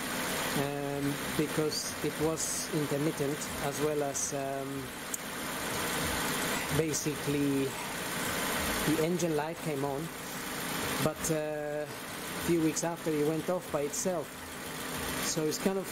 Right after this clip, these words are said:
measuring the right values, but at the same time, now and again, measuring the wrong values. So maybe with the cleaning of the throttle body and a little bit of that manifold pressure sensor, it, it might settle.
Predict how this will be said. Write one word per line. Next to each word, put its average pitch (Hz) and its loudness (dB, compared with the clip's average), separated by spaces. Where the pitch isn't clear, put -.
measuring 180 2
the 160 2
right 170 -2
values, 160 0
but 147 0
at 139 -4
the 131 -8
same 156 -2
time, 147 -2
now 151 2
and 147 0
again, 143 2
measuring 139 0
the 131 0
wrong 147 2
values. 120 -2
So 135 2
maybe 147 2
with 143 4
the 135 0
cleaning 147 2
of 123 -4
the 127 0
throttle 147 0
body 135 2
and 123 -2
a 127 0
little 135 4
bit 131 2
of 123 -4
that 139 0
manifold 139 2
pressure - 0
sensor, 160 0
it, 139 2
it 143 4
might 139 2
settle. 147 0